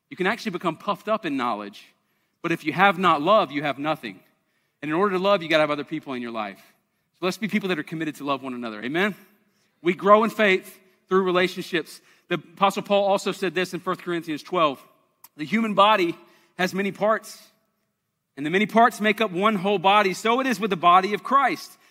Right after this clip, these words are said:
The church is the body of Christ. God has put the body together such that extra honor and care are given to those parts that have less dignity. This makes harmony among the members, so that all the members care for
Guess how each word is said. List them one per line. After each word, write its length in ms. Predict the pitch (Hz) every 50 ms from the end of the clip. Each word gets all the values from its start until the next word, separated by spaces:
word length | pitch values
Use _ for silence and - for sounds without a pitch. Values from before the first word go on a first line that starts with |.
| _ -
The 60 | 175
church 400 | - - 226 240 254 254 - -
is 120 | 240 202
the 80 | 165 208
body 260 | 185 214 208 202 214
of 80 | 196 -
Christ. 540 | - 220 208 165 123 110 - - - - _ _ _ _ _ _ _ _ _ _ _ _ _ _ _ -
God 180 | 175 180 220 262
has 100 | 254 -
put 180 | - 269 262
the 60 | - 202
body 320 | 170 226 220 240 269 269
together 440 | 196 262 202 233 220 202 175 202 190
such 320 | - - 208 208 208 -
that 100 | 202 190
extra 340 | 185 180 190 - - 220 220
honor 300 | 185 185 190 190 190 180
and 100 | 170 151
care 500 | - 208 202 190 180 156 151 151 151 - _ _ _ _ _ -
are 120 | 160 170
given 280 | - - 254 269 302 269
to 60 | 233
those 200 | 190 175 160 -
parts 280 | - - 160 156 165 -
that 100 | 196 170
have 180 | 175 170 156 160
less 200 | 165 160 - -
dignity. 460 | 170 208 226 226 175 135 120 95 - _ _ _ _ _ _ _ _ _ -
This 200 | 214 269 262 -
makes 260 | 269 277 247 - -
harmony 640 | - - - 190 220 247 262 262 277 262 277 277 254
among 300 | 202 185 185 180 190 180
the 60 | 175
members, 600 | 170 180 196 170 131 117 104 90 - - - _ _ _ _ _ _ _ _ _ _ _ _
so 180 | - - 220 208
that 140 | 214 214
all 180 | 220 233 262 294
the 80 | 330 311
members 340 | 311 311 285 254 220 -
care 380 | - - - 220 226 254 262 254
for 560 | - - 190 175 170 165 156 156 170 170 -